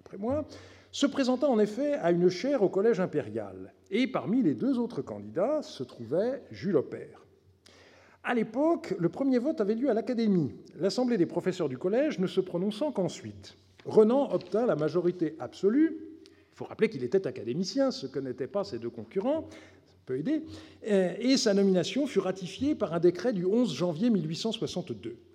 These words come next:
Mais on sait que ce succès ne dura guère, puisqu'il fut interdit d'enseignement dès le lendemain de son discours d'ouverture, comme on disait alors, avant d'être révoqué un peu plus tard.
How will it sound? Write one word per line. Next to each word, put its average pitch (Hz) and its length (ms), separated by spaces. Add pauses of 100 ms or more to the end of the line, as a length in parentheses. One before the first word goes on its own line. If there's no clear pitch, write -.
(600)
Mais 220 140
on 190 140
sait 247 180
que 190 140
ce - 140
succès 196 380
ne 156 100
dura 127 300
guère, 254 320
puisqu'il 202 400
fut - 260
interdit 151 340
d'enseignement 165 580
dès 240 180
le 233 80
lendemain 185 440
de 123 80
son 120 180
discours 170 400
d'ouverture, 180 640 (140)
comme 110 160
on 110 60
disait 107 300
alors, 226 380 (280)
avant 147 360
d'être 170 340
révoqué 123 420
un 143 60
peu 123 120
plus 110 140
tard. - 360